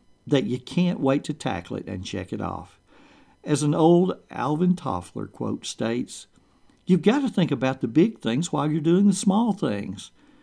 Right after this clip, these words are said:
so that all the small things go in the right direction."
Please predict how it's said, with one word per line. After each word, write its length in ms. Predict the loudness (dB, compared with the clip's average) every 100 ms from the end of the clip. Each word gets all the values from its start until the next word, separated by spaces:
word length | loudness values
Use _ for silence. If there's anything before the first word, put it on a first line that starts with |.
| _
so 160 | -8 -4
that 140 | -2
all 160 | -2 -2
the 80 | -4
small 400 | -4 -4 -2 -2
things 580 | -4 -4 -4 -6 -10 -16 _ _ _ _
go 160 | -14 -10
in 80 | -8
the 80 | -4
right 260 | -4 -4
direction." 680 | -6 -6 -6 -10 -14 -14 -14